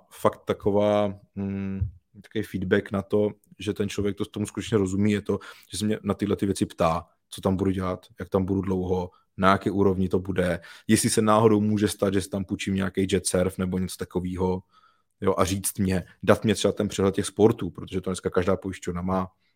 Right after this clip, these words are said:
každá pojišťovna má seznam těch aktivit a sportů, který mají v tom základním rozsahu, který jsou ty rizikový a vy si je můžete pojistit, a který jsou ty takzvaně extrémně rizikový. Jo, když si chci jít do Španělska zaběhat z bíky, tak prostě je to extrémně rizikový a nepojistitelný sport.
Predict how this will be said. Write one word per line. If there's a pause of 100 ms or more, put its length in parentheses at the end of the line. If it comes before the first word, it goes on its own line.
(200)
každá
pojišťovna
má
seznam
těch
aktivit
a
sportů, (560)
který
mají
v
tom
základním
rozsahu, (260)
který
jsou
ty
rizikový
a
vy
si
je
můžete
pojistit, (420)
a
který
jsou
ty
takzvaně
extrémně (100)
rizikový. (520)
Jo,
když
si
chci
jít
do
Španělska
zaběhat
z
bíky,
tak
prostě
je
to
extrémně
rizikový
a
nepojistitelný
sport.